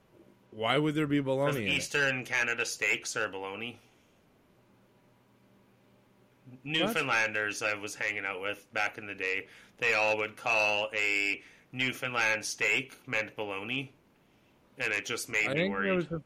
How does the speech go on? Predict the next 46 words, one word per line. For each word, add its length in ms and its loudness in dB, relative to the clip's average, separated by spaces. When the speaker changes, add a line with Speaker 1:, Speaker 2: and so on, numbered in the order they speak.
Speaker 1:
I 80 0
think 120 4
it 60 0
was 160 -2
just 160 -2
a 80 0
bad 340 -2
joke, 340 0
bud. 220 -8
Speaker 2:
Mm, 460 -2
it 180 2
was 220 2
a 80 0
joke, 500 2
but 220 2
they 320 4
also 380 0
meant 340 -2
it. 300 -10
And 220 2
spam 540 0
as 140 -4
well 240 2
was 160 -4
in 100 -6
the 140 -4
equation 560 -6
in 120 -8
there 200 -4
too. 280 -10
It's 120 -12
like 140 2
Speaker 1:
Yeah, 140 2
you 160 -2
know 240 6
that 100 6
Nova 240 4
Scotia 400 2
and 100 -4
Newfoundland 460 -4
are 180 -6
entirely 560 2
different 360 -4
places, 420 -12
right? 240 -10
Speaker 2:
Yes. 460 -2